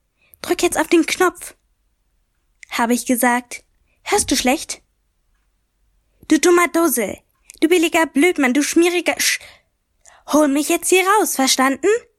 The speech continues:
Sofort! James, nun mach schon.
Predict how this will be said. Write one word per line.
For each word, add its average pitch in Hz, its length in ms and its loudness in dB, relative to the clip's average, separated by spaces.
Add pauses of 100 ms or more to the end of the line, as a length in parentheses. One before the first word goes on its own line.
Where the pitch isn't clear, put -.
(380)
Sofort! 311 880 0 (2000)
James, 240 640 -2 (380)
nun 285 240 2
mach 311 180 0
schon. - 360 -4